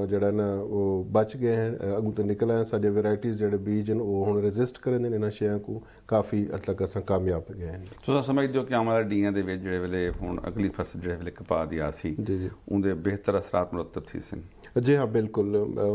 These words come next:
Speaker 1: ਅ, ਅਸਾਂ ਪੂਰੀ ਉਮੀਦ ਹੈ ਤੇ ਅਸਾਂ ਅਗਲੇ ਸਾਲ ਵਾਸਤੇ ਜਿਹੜਾ ਕੋਈ, ਅ, ਬਾਰਾਂ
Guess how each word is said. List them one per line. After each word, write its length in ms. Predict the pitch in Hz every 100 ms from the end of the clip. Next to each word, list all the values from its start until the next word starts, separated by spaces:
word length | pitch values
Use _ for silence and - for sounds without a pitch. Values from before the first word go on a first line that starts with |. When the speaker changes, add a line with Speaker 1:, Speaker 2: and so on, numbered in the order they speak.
| 107
Speaker 1:
ਅ, 20 |
ਅਸਾਂ 180 | 101 104
ਪੂਰੀ 420 | 104 - 127 147
ਉਮੀਦ 360 | 139 139 135 139
ਹੈ 80 |
ਤੇ 200 | 135 110
ਅਸਾਂ 240 | 107 110 107
ਅਗਲੇ 180 | 104 107
ਸਾਲ 300 | 117 107 113
ਵਾਸਤੇ 380 | 110 - 120
ਜਿਹੜਾ 300 | 110 107 101
ਕੋਈ, 320 | 104 101 101 101
ਅ, 640 | - - - 120 107 104
ਬਾਰਾਂ 480 | 110 107 117 110